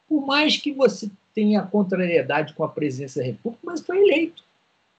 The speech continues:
Foi eleito. Se você discorda, utilize os meios legais pra discordar, né?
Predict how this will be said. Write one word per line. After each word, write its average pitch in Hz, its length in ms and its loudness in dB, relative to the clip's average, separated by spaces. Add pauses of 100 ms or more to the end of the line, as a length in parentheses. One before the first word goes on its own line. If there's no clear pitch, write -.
(180)
Foi 359 140 -4
eleito. 254 600 0
Se - 160 -16
você 220 240 2
discorda, 220 720 0 (600)
utilize 214 680 -2
os 160 120 -2
meios 131 500 -4
legais 135 480 0
pra 311 160 -6
discordar, 247 760 -4 (840)
né? 277 320 -8